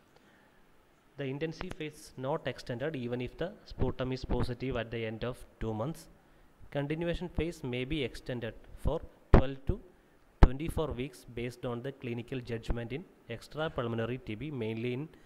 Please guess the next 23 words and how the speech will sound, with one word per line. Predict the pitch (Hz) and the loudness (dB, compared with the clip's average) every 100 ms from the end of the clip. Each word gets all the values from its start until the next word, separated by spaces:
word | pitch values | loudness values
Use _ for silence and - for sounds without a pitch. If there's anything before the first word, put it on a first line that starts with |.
| - - - | -20 -20 -20
C | - 131 131 | -8 -2 0
N | 123 | -2
S | 120 | -2
T | 120 | -2
B, | 117 113 117 147 123 | 2 2 2 -8 -6
disseminated | 120 - 127 123 120 120 117 | -6 -4 -4 -2 -4 -6 -6
T | |
B | 117 120 | -4 -2
or | 113 | -2
skeletal | - - 123 117 110 120 | -4 -8 -6 -4 -4 -6
T | - 110 | -6 -4
B. | 185 - - - - - - - - - - 123 | -4 -6 -18 -20 -20 -20 -20 -20 -20 -20 -14 -4
Drugs | 151 - - | -2 -2 0
are | 180 | 2
given | 156 143 139 | 2 0 0
as | 143 160 - - | -2 -4 -6 0
fixed | 147 - 165 147 | 0 2 -2 0
dose | 127 131 | 0 0
combinations | - 113 110 113 110 175 - - 120 | -2 -4 -2 -4 -4 -6 -8 -14 -12
based | 110 113 - | -6 -6 -4
on | 127 175 208 - - | -4 -4 -6 -14 -12
body | 113 107 110 | -2 -2 -2
weight. | 107 104 | -4 -6